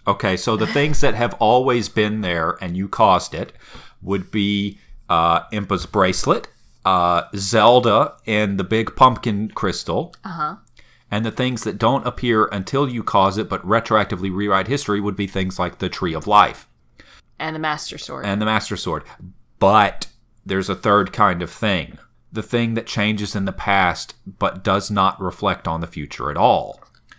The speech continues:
Speaker 2: Yes.
Speaker 1: And broadly speaking, those also exist in two categories. One of them is stuff that you do with time shift stones,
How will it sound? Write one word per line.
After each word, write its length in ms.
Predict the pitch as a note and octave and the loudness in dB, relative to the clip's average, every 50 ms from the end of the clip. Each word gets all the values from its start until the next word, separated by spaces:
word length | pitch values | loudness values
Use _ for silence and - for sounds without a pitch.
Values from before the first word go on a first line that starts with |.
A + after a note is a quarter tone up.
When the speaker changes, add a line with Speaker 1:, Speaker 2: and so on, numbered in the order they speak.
| _ _ - | _ _ -10
Speaker 2:
Yes. 420 | F3 E3+ C#3+ C3+ C3+ - - - - | -8 -8 -6 -8 -10 -14 -12 -8 -4
Speaker 1:
And 340 | G2+ F#2+ F#2+ F#2+ F#2+ F#2 - _ _ _ - _ _ - | -4 -2 -2 -2 -2 -4 -8 _ _ _ -20 _ _ -4
broadly 400 | A#2 G#2 A2 A#2+ A#2+ A#2 A#2+ A2 | 2 4 4 4 4 2 -2 -6
speaking, 480 | - - - A#2 A2 - B2+ A#2+ A#2 | -4 -2 -2 -2 -2 -2 -4 -6 -2
those 440 | G#2+ A2+ A2+ B2 B2 B2+ - - - _ _ - | 0 2 2 2 2 0 -2 -6 -10 _ _ 0
also 360 | G#2 A2 A#2 A2+ - A#2 A2 | 2 2 2 2 0 -2 -2
exist 300 | G#2+ F#2 - F#2+ - - | -2 -2 -6 -8 -8 -8
in 80 | F#2+ F2+ | -8 -8
two 200 | - - G2+ F#2+ | -4 -4 -4 -2
categories. 680 | - - F3+ F3 C#3+ G#2 G#2 F#2 D#2+ D2 C2+ - - - - - - - - | 0 2 2 2 2 0 -2 -2 -4 -4 -6 -10 -14 -16 -18 -20 -20 -16 -10
One 280 | F#2 F2 F2+ F2+ F2+ | -4 -4 -2 -2 -2
of 100 | F#2+ F#2+ | -2 -2
them 220 | A2+ A#2+ D3 E3+ E3+ - | -2 -2 -2 -4 -6 -6
is 280 | G#2 G2+ G2+ G#2 G2+ - - | -6 -4 -4 -4 -6 -8 -10
stuff 380 | - - - B2 B2+ C#3 - | -10 -4 0 2 2 2 0
that 160 | - E3+ - | -4 -6 -6
you 80 | G3 F#3 | -6 -6
do 160 | F3+ F#3+ F#3 | -4 0 0
with 140 | F3 E3 E3 | 0 0 0
time 260 | - - D#3 D#3 D#3 C#3+ | 0 0 0 2 0 0
shift 260 | - - B2 F#2 - | -2 -4 -4 -4 -4
stones, 640 | - - - E2+ D2+ - - - - - - - | -6 -4 -4 -4 -4 -4 -6 -14 -16 -16 -16 -16